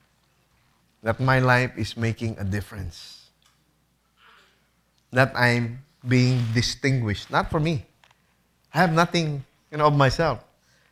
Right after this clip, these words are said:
That I'm able to distinguish myself because of what God is doing in my life.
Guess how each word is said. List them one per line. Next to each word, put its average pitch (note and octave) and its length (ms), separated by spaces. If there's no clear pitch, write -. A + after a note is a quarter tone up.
That C3 140
I'm C#3 220
able C#3 260
to C3+ 140
distinguish B2 640
myself A#2 460
because A2 300
of G2+ 180
what G#2 280
God G#2+ 320
is G#2 80
doing G#2 360
in G2 120
my F#2+ 140
life. F#2+ 320